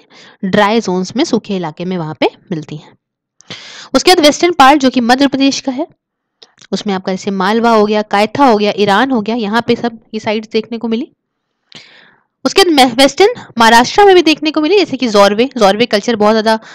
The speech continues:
पॉपुलर हुआ था, अभी बात करेंगे। नेवासा, दैमाबाद, अहमदनगर डिस्ट्रिक्ट में पड़ता है। चंदोली, इनाम गांव और सोन गांव पुणे डिस्ट्रिक्ट नासिक में मिलता है। फिर आपका ईस्टर्न उत्तर प्रदेश में आपका इलाहाबाद काफ़ी फेमस साइट है।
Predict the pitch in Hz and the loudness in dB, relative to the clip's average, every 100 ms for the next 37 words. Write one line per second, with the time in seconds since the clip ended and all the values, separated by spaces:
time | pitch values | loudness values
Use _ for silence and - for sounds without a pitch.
0 | - - 202 226 214 214 247 226 202 190 | -4 0 2 2 2 2 2 -2 0 -2
1 | 208 208 208 214 - 214 208 208 214 - | -2 -6 -6 -10 -10 -2 2 4 2 0
2 | 233 220 - 214 214 269 226 214 214 - | -2 -4 -6 -2 2 2 2 0 -4 -12
3 | _ - 208 220 233 214 220 214 - 220 | _ -6 -2 0 0 0 0 -2 -4 -8
4 | 226 220 208 214 214 - 226 226 226 240 | -6 -4 -4 -4 -4 -2 -2 2 4 2
5 | 262 240 - - 247 226 214 254 247 214 | -2 -6 -16 -20 -6 0 2 2 0 0
6 | 226 220 254 370 - 285 311 247 180 254 | -2 0 0 0 0 2 2 0 -4 -6
7 | - - 240 277 240 - 226 - 202 185 | -8 -4 -2 0 -2 -4 -12 -6 -6 -4
8 | 202 269 480 _ 208 175 180 170 214 _ | -6 -8 -8 _ -10 -8 -10 -14 -18 _
9 | _ _ _ - - - - - - - | _ _ _ -20 -20 -20 -20 -20 -20 -20
10 | - _ _ _ _ _ _ _ _ _ | -20 _ _ _ _ _ _ _ _ _
11 | - 370 370 427 381 - 403 392 392 359 | 2 4 6 6 6 4 2 4 4 4
12 | 359 - 349 349 311 247 240 269 269 262 | 4 4 0 2 2 2 2 4 2 2
13 | 240 233 240 220 247 - 190 214 262 | -2 0 -2 -2 -2 -4 -6 -6 -10